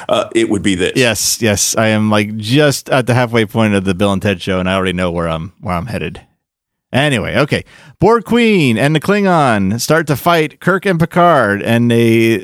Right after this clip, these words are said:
Speaker 2: end up throwing both of them into the phone booth and sending them back through time. And meanwhile, Darth Vader narrows in on Bill and Ted. And he says the phrase at one point, "The force is with you, but you're not a wild stallion yet."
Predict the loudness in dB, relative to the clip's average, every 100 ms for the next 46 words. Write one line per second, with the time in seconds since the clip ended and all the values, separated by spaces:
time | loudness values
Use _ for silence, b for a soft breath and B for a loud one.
0 | -4 -2 0 0 0 0 0 0 0 2
1 | 0 2 0 0 2 0 2 2 0 0
2 | 0 2 2 2 0 -2 -4 -2 2 2
3 | 2 0 -2 b b b b 0 2 2
4 | 2 2 2 4 2 0 -6 -6 0 0
5 | 2 2 4 4 2 2 2 2 2 2
6 | 2 2 2 2 2 0 0 -6 -16 _
7 | _ -6 -2 2 2 2 2 2 2 2
8 | 2 2 -2 -2 2 2 4 2 2 0
9 | 0 0 0 0 -4 -2 0 0 0 0
10 | 0 0 0 0 2 0 2 2 2 0
11 | 0 0 0 0 -4 -2 0 2 0 0
12 | -2 -4 -14